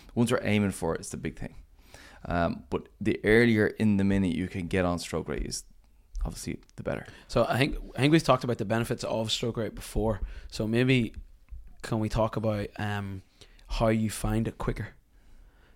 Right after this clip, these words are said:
Speaker 2: So you struggled with the twenty-six. How would you go from the eighteen to the twenty-six in this? What are you thinking? Minute one, you're going eighteen.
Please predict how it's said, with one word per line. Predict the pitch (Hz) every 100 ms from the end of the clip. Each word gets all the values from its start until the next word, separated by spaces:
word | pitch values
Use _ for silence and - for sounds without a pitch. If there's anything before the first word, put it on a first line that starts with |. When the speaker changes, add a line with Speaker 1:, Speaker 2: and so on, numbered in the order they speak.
| -
Speaker 2:
So | - 113 - _ _ _ -
you | 113 127
struggled | - 120 110
with | 107
the | 104
twenty-six. | - 113 - - 110 - - - - - - - - _ _ - -
How | - 113 117 120 117
would | 117 107
you | 110
go | 107 107 104
from | 113 107
the | 107 110
eighteen | 110 - 110 110
to | -
the |
twenty-six | - 110 104 113 -
in | 107
this? | 110 - -
What | 113
are |
you | 110
thinking? | - 110 107 104 101 _
Minute | 123 117
one, | - 110
you're | 110
going | 107 107
eighteen. | 117 - 110 107